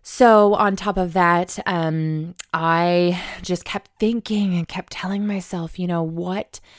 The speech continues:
what can I do to serve? How can I serve? How can I be of service to others?" Because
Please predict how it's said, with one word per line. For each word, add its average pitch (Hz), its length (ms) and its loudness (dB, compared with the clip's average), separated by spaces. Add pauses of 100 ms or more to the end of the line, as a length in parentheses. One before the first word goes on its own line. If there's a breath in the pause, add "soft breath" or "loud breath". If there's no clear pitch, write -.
(220 loud breath)
what 190 340 0
can 214 320 -4
I 170 220 -2
do 160 480 -6
to - 200 -10
serve? 139 440 -6
How 180 340 -4
can - 260 -6
I 143 200 -8
serve? 139 400 -10
How 165 240 -8
can 175 240 -10
I 156 180 -8
be 156 300 -10
of 160 180 -10
service 143 520 -10
to - 200 -12
others?" 139 400 -8
Because 160 400 -8